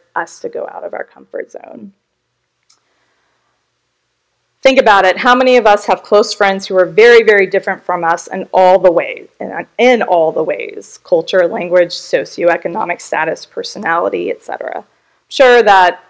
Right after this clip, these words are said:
hopefully we all have some friends who are different, and that's wonderful and a treasure. But most people around the world actually have something in common,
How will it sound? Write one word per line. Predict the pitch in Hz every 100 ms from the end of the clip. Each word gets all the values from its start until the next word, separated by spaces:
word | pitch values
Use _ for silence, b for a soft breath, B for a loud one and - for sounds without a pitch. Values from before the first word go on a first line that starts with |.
| _
hopefully | 208 208 202
we | 196 190
all | 196
have | - 190
some | - 269 269
friends | 185 170 180
who | 196
are | 180
different, | 175 170 190 208 233 -
and | 190
that's | 185 -
wonderful | 190 185 185 185 185
and | 180
a |
treasure. | 165 - 202 160 160 214 269 b b b
But | - 208
most | 214 247 392 -
people | 330 339 302 269 - -
around | 202 190 185 247
the | 302
world | 185 180 190 -
actually | 180 - 214
have | 220 190
something | 185 165 190
in | 220 247
common, | 208 - 151 214 285